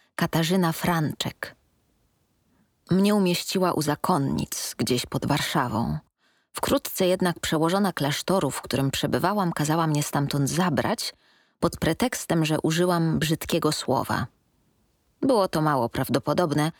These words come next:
ponieważ byłam bardzo grzeczną dziewczynką i nie znałam w tamtym czasie brzydkich słów.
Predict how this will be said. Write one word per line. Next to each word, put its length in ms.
ponieważ 340
byłam 360
bardzo 300
grzeczną 500
dziewczynką 640
i 80
nie 120
znałam 360
w 60
tamtym 340
czasie 320
brzydkich 520
słów. 500